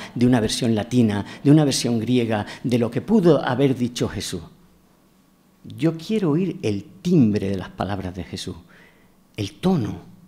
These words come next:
Y por eso, lo primero que quiero hacer es rezar el Padre Nuestro. Eh, el que quiera dentro de su corazón,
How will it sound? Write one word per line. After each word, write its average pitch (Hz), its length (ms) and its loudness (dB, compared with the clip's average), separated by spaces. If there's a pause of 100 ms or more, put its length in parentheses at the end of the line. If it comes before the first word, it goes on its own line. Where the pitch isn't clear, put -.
(1800)
Y 127 100 -2
por 139 180 0
eso, 196 460 -2 (1040)
lo 123 220 0
primero 180 300 4
que 185 80 -2
quiero 160 220 -2
hacer 160 480 -2 (440)
es 160 280 0 (200)
rezar 123 380 2
el 104 120 0
Padre 107 260 -2
Nuestro. 156 440 -2 (920)
Eh, 120 340 -4
el 117 300 -4 (320)
que 117 400 -4 (460)
quiera 160 400 0
dentro 143 560 2
de 135 220 -2
su 135 360 -4
corazón, 151 480 0